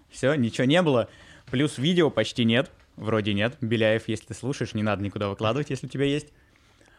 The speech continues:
Зато, с другой стороны, у меня были, э, победы девяносто девять ноль. У Миши тоже были. И это, в принципе, наверное, главная мотивация выступать на Невазе. Если вы не знали, если, когда вы выигрываете Невазу с сабмишеном,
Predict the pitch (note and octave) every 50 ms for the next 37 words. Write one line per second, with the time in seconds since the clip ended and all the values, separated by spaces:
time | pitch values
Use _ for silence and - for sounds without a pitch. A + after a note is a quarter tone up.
0 | _ _ - - B2 C3 B2 - D3+ D3+ C3 B2 A#2 B2 D3 D3 - - A#2 B2
1 | B2+ B2 A#2 A#2+ A#2+ A#2 G#2+ A2+ A2 A2 A2 G#2+ G#2 G#2 G#2 G#2 G2+ F#2+ - A2
2 | G2+ F#2+ A2 A#2+ B2+ D3+ C#3 A2 G2 - - G#2+ G#2 G#2 G2+ G2 G2 G2 G2 F#2+
3 | F#2 - G#2 G2+ A#2 D3 - _ _ _ - - - A2 G#2 G2+ G2 G2 - -
4 | - A#2+ C3+ D3 C3 B2 B2 A2+ G#2 G2+ - _ _ _ _ _ - - A2+ A2
5 | A2 A2 G#2+ - - _ - - - - - A2+ - G#2+ G2 - - - G#2+ G#2
6 | - - - G#2 G#2 G#2 G2+ G#2 F#2 A2+ A2+ G2+ G#2 G#2+ G2 G2 G2+ - - A2
7 | G#2 A2+ - - A2 F#2 F#2+ - - - - G#2 G2+ - G#2+ G2 G2 G2+ G#2 A2+
8 | B2+ B2 A#2 G2 F#2 - _ _ _ _ _ - _ _ _ - - G#2+ G#2+ -
9 | A#2 A#2+ A#2+ B2 A#2 A2+ A2+ A#2+ C3 A2+ G2+ - - G#2 G2+ G2+ - - - _
10 | _ - - - - G#2 G#2 A2+ G#2+ G2 F#2+ F2+ G2+ G2+ G2+ G2 - G2 F#2+ -
11 | - G2 G2+ G#2 G2+ F#2 - - G2+ G2 A2 C3+ E3 - - C3+ A2 G#2+ -